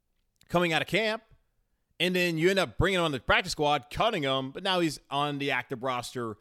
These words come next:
once again. When you look at the twenty twenty-one draft class, Scott Fitterer maneuvered. We were impressed by it 'cause we had never seen it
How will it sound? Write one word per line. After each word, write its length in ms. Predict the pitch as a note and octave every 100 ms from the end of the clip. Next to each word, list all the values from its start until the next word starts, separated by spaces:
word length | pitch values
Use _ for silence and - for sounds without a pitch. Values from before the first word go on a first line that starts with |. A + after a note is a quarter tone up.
| _ _ _ -
once 260 | C3+ D3+ A#2+
again. 320 | B2 F3+ E2+ -
When 180 | A#2+ D3+
you 100 | C3+
look 220 | C4 -
at 120 | G3+
the 60 | C#3+
twenty 260 | F3+ F3+
twenty-one 640 | - D#3+ D#3 C#3 C3 A#2 G2 _
draft 340 | - G#3 A3 -
class, 400 | G#2+ F#2 F2+ - _ -
Scott 300 | - A#3 -
Fitterer 400 | A3+ F#3+ D#3+ B2 _ -
maneuvered. 640 | A#2 G#3 A3 G#3+ G#3 G3 _ A#2+
We 80 |
were 60 | A#2
impressed 340 | G#2 F3+ G3
by 140 | F#3+ F#3
it 40 |
'cause 120 | D3
we 80 | C#3+
had 60 | C#3
never 160 | C3+
seen 240 | B2 G#3 G#3+
it 220 | F#3